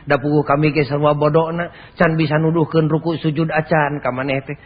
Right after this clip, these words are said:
Sabab kitu indungna omat ulah ngadakwa kami jaga dina poe kiamah. Berat kami teh tanggung jawab teh. Da kudu ngumplang ku cimata saimah imah. Kakara cengkat indungna ngareneng jeung bapana, kadepruk anak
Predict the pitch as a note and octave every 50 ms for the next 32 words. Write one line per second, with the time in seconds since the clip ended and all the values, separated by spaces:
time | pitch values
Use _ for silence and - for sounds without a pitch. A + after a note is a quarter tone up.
0 | - - - - - - E3 D#3 D3 D3+ D3+ D3 D3 D3+ D#3 C3 D#3+ D#3 D3+ D3
1 | C#3+ D3 D3 D3 D3+ D3+ D#3 D#3 D3 D#3 D#3+ D#3 C#3+ C#3 - D3 C#3+ C3+ C3 C#3
2 | C#3 C#3 C3+ C3+ - - D3 C#3 - - D3 D3 D3 D3 C#3 B2+ C#3 C#3 C3 C#3
3 | C3+ C3 C#3 C3+ C#3 C#3 - D3 D3 C#3+ - - D3+ D3 D#3 D#3 D#3+ E3+ F3+ F#3
4 | F3 - - - - - - D#3 F3+ G3 G3+ A3 G#3+ G#3+ G#3+ G#3 G#3 G3+ G3+ -
5 | - C#3 C3+ D3 D3+ D#3 C#3+ C#3+ C3+ - C3+ C#3 C#3 C#3+ C#3 C#3+ C#3 C#3+ C#3+ C#3+
6 | C3+ - D#3 D3 - - - - - _ _ E3 D#3+ - G#3+ G3+ G#3 G#3+ A3+ A3
7 | G#3+ G#3 G3 A3+ A3+ A3+ G3+ A3 A3+ A3+ A#3+ A#3 A3+ A#3 A#3 C4+ B3+ - - A#3
8 | A#3+ A#3 A#3 A#3+ B3 C4+ C4 - - _ _ _ _ - - _ _ - D#3 D3
9 | - F3 F3 F3+ E3+ D#3 - - G3+ A3 G3+ - B3 C4+ - - A3 A3 A3 A#3
10 | A3+ A#3 A#3+ A#3+ - D#3+ D#3+ D#3+ F3+ G3 G3 G#3+ A#3+ C4 C4 A#3 A#3+ B3 B3 A#3
11 | A#3 A#3 B3 B3 C4+ C#4+ D4+ D4 - - - - - - - - E3+ F3+ G#3 G3
12 | G3+ A3 B3 D4+ D4+ - - - F#3 F#3+ G3 G3+ G3